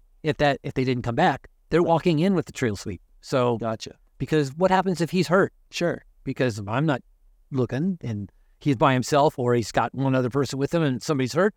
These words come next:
Speaker 2: Mm-hmm.
Speaker 1: we go, we make sure everybody's okay every time.
Speaker 2: And that's another form of leadership training without even knowing what, that you're being trained, right?
Speaker 1: Right. And you have to watch out for everybody.
Speaker 2: Yeah.
Speaker 1: There, you know, it's not,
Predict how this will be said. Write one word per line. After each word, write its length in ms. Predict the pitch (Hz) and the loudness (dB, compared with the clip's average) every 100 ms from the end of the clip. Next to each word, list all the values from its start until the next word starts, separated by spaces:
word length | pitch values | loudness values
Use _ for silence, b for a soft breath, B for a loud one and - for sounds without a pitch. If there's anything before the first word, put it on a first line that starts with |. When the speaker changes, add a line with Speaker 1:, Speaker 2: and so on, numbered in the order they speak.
| _ | _
Speaker 2:
Mm-hmm. 180 | 123 135 | -12 -6
Speaker 1:
we 120 | 147 | -4
go, 120 | 117 123 | -2 -2
we 220 | 120 143 | -2 0
make 180 | 156 151 | 0 0
sure 160 | 156 | 0
everybody's 280 | 156 147 143 | 2 0 0
okay 340 | 143 135 123 110 | -2 0 -2 0
every 160 | 117 | -4
time. 280 | 110 101 92 - | -6 -10 -12 -4
Speaker 2:
And 120 | 175 | 0
that's 180 | 233 240 | 2 2
another 280 | 226 208 214 | 2 2 2
form 260 | - 208 196 | 2 0 2
of 240 | 175 143 - - | -2 -6 -10 -2
leadership 380 | 190 185 185 | 0 0 -2
training 300 | 185 214 196 | 0 2 2
without 260 | 156 170 170 | 2 2 2
even 160 | 156 160 | 2 0
knowing 240 | 165 160 | 0 0
what, 180 | 156 - | -2 -2
that 100 | 156 | -4
you're 100 | 147 | -2
being 180 | 151 151 | 0 0
trained, 340 | 135 165 - - _ _ _ - | 0 -2 -4 -12 _ _ _ -6
right? 300 | 143 180 208 - | 0 0 -2 -4
Speaker 1:
Right. 240 | 180 156 - | 0 0 -2
And 340 | - 139 131 - _ - | -2 0 0 -4 _ -6
you 160 | 135 135 | 0 2
have 140 | 135 | 2
to 60 | 143 | 4
watch 220 | 127 143 | 2 2
out 120 | 135 | 0
for 100 | 135 | 0
everybody. 460 | 127 113 95 80 - | -2 -2 -4 -10 -14
Speaker 2:
Yeah. 120 | 131 - 139 _ | -16 -16 -18 _
Speaker 1:
There, 140 | 135 120 | -2 -2
you 220 | 117 123 | 0 -2
know, 60 | |
it's 180 | 123 - | -2 -2
not, 200 | 151 131 | 0 0